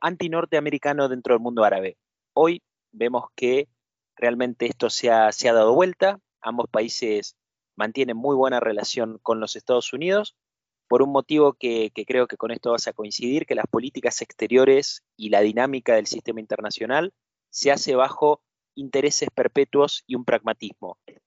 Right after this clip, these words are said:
no tanto por sentidos dogmáticos que no harían más que anclar a los países a un pasado del que no podrían salir y terminaría siendo un lastre que los, que los hunde.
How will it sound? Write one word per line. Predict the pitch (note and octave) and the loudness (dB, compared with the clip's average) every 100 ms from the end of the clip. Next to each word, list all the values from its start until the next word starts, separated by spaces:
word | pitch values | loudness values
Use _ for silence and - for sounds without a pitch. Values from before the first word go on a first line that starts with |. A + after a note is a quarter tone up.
| _ - | _ -6
no | C3+ | -4
tanto | C#3 D3 C#3 C3 | 0 0 0 -2
por | - C3+ C3+ | 4 4 4
sentidos | - B2 A#2 C#3 B2 | -2 -10 -8 -6 -4
dogmáticos | A#2 A2+ B2+ C3 C3 C3+ C#3+ - _ _ _ _ | -2 -2 -2 -6 -6 -4 -4 -6 _ _ _ _
que | B2+ B2+ | -4 -2
no | A#2+ | 0
harían | A#2+ A2+ | -2 0
más | A#2 A#2+ | -2 -4
que | - G#2+ | -6 -8
anclar | G#2 A#2 A#2 | -2 0 2
a | |
los | G#2 - | 0 -4
países | G#2 G#2+ - A2+ - - _ _ - | -6 -4 -2 -2 -4 -10 _ _ -8
a | A2+ | -6
un | A2+ | -2
pasado | A2+ - A2+ A2+ | -2 4 4 4
del | G#2+ | 2
que | G#2 | -4
no | G#2 | -4
podrían | G#2+ G#2+ G#2+ G#2 | 0 0 -2 -6
salir | G#2 F#2+ D3 - _ _ _ - | -6 -4 -6 -8 _ _ _ -12
y | |
terminaría | - G#2 G#2+ G#2 G#2+ A2+ | -2 -2 -2 -4 -2 -2
siendo | - G#2+ G#2+ G#2+ G2+ G2+ | -2 -6 0 2 4 0
un | - A#2 G#2+ | -6 -4 -2
lastre | A2 - G#2 | -2 -4 -8
que | G2 | -6
los, | F#2+ - - | -8 -8 -8
que | - | -2
los | G2+ - | -2 -2
hunde. | F#2+ F2 G2 | -6 -10 -20